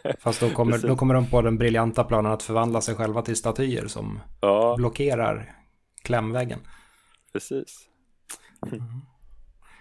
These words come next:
Speaker 2: Vad, eh, vilken spelvärld skulle du vilja flytta in i?
Speaker 1: Men, eh,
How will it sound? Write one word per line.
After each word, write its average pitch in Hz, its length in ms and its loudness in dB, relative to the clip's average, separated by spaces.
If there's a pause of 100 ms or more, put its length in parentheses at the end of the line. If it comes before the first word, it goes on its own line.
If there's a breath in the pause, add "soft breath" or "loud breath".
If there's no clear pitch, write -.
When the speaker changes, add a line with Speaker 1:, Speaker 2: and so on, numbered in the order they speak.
(140 soft breath)
Speaker 2:
Vad, 120 840 0
eh, 110 1400 -4
vilken 135 260 -2
spelvärld 120 680 0
skulle 113 220 -2
du 113 80 -4
vilja 113 200 -2
flytta 120 240 -4
in 180 120 -2
i? - 140 -10 (600 soft breath)
Speaker 1:
Men, 160 300 2
eh, 123 600 -2